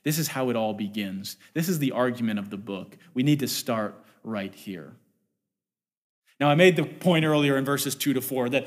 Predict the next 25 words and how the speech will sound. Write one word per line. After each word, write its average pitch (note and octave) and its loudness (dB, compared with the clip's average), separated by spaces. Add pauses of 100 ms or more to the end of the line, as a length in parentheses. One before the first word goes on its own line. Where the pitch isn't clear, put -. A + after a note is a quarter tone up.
(160)
the D#3+ 0
purpose F3+ 4
of D3+ -2
wisdom, D3+ 0
it's C#3+ -2
for D#3+ -2
the C#3 -2
fear C#3 -2
of C3 -4
the C3+ -2
go-, C3+ -2
of B2+ 0
God. B2 4 (140)
Here, F#3+ 8
the D3 -2
beginning D#3+ 6
is D3+ 2
to D#3+ 2
fear D3 4
God. C3+ 4 (120)
Now, F3 6
look A#3+ 6
at C4+ 8
how F#3+ 10
Solomon, D3 6